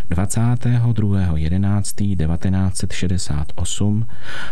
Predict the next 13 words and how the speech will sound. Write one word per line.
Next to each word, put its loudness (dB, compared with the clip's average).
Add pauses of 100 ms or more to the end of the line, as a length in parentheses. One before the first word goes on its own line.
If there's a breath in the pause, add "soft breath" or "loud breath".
(100)
a 0
ustaven 0
čtrnáctého 0
třetí 0
devatenáct 0
set 0
sedmdesát 0 (800 loud breath)
a 2
nese 0
jméno 2
náčelníka 0
zakladatele 0
Antonína 0